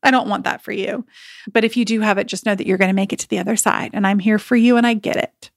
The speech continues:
Okay? Listen, I cherish you. I'm so grateful that you have taken the time to listen to this today. I hope it was helpful. I'm excited because we have another coaching podcast on Thursday. This is gonna be a new thing.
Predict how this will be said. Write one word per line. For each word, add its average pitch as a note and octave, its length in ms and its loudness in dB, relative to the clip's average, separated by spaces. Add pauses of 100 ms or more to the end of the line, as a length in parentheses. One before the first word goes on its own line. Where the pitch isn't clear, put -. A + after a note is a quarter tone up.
(360)
Okay? G3+ 440 0 (1080)
Listen, G3+ 400 -2 (720)
I - 60 0
cherish G3 500 2
you. - 160 0
I'm G3+ 160 2
so G3 240 0
grateful G#3 380 0
that G3 140 -2
you G#3+ 240 0
have G3+ 120 -4
taken G#3+ 260 -2
the G3 60 -4
time G3 280 -2
to G3+ 120 -4
listen G#3+ 300 2
to A3+ 100 0
this A3 180 0
today. G#3+ 320 4
I G#3 100 0
hope B3+ 220 -2
it - 80 -2
was G#3 140 -4
helpful. C4+ 720 -2 (760)
I'm A3 140 2
excited A#3+ 560 2
because A#3 260 0
we G#3 120 -2
have G#3 160 2
another F#3 240 -2
coaching B3 640 2 (240)
podcast A#3 800 0
on F#3+ 400 -2
Thursday. A#3+ 480 0
This A#3 180 -2
is G3 140 -8
gonna G3+ 180 -2
be G#3 180 0
a G3 60 2
new A3+ 220 4
thing. C4+ 520 2